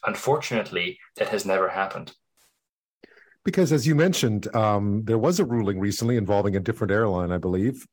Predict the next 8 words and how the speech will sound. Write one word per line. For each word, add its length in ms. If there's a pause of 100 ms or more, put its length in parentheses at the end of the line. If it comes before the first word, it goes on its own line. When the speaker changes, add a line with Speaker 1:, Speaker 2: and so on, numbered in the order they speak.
Speaker 2:
uh, 200
that 180
called 380
these 200
staff 300
shortages 460
being, 420 (500)
uh, 420